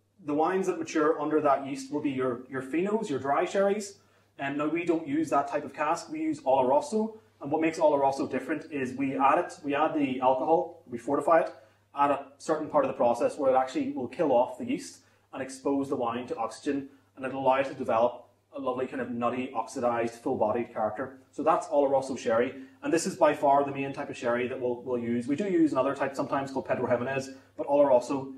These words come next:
is the one that we use for, for the majority of the Redbreast whiskies. So I thought I would start with just letting you have a little bit of taste of, of Oloroso sherries and have a wee bit, bit of a look at it. At the start, I was gonna say this is the one that pretty obviously isn't whiskey,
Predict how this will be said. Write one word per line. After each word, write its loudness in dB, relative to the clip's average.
is -8
the -2
one 0
that -4
we -4
use -4
for, -2
for -4
the -2
majority 2
of 0
the -4
Redbreast 2
whiskies. -6
So 4
I -2
thought 6
I 6
would 4
start 4
with -6
just 0
letting 2
you -6
have -2
a -6
little -4
bit -6
of -14
taste -4
of, -4
of 2
Oloroso 2
sherries 2
and -8
have -2
a -2
wee 0
bit, -6
bit 2
of 4
a 2
look 0
at 4
it. 4
At 0
the 2
start, 8
I 0
was 0
gonna -2
say -2
this 0
is -8
the 0
one 0
that -6
pretty 0
obviously 0
isn't -4
whiskey, -4